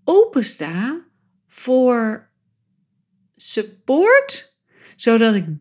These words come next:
dieper kan landen in mezelf, zodat wat er naar buiten komt ook dieper geladen is. Dus mijn opdracht aan jou voor vandaag is: ga eens na, wie zit er allemaal in jouw supportteam?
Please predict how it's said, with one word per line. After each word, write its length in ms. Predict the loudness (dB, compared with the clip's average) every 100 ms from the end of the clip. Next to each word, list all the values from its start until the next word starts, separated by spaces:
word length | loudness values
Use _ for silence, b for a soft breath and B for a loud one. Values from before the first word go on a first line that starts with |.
| -4
dieper 440 | -2 -2 -2 -4
kan 200 | -2 -2
landen 420 | 0 0 0 -2
in 160 | -2 -4
mezelf, 760 | -4 -4 -6 -6 -10 -14 _ _
zodat 480 | -6 -2 0 -2 -4 -6
wat 260 | -2 0 0
er 120 | 0
naar 160 | 0
buiten 420 | -2 -2 -2 -6 -10
komt 580 | -10 -8 -8 -12 -18 _ _ _
ook 260 | -2 0
dieper 300 | 0 -2 -6
geladen 560 | -10 -8 -6 -6 -8 -16
is. 380 | -18 -18 -20 _ _ _ _ _ _ _ _ _ _ _ _ _ _
Dus 320 | 0 2 2
mijn 340 | 2 2 0
opdracht 640 | -4 -2 -2 -2 -4 -6 _
aan 240 | -6 -2 0
jou 380 | 0 0 -2 -8
voor 260 | -6 -2
vandaag 680 | 0 0 0 -2 -8 -14 _ _ b b b b b b b b _
is: 240 | -2 -2
ga 300 | -4 0 0
eens 120 | 0
na, 360 | -2 0 0 0
wie 160 | 0 -2
zit 220 | -4 -4
er 240 | -6 -8
allemaal 280 | -6 -4 -4
in 140 | -2
jouw 200 | -2 -2
supportteam? 1300 | -6 -10 -12 -4 0 0 -4 -20 _ -6 -6 -6 -14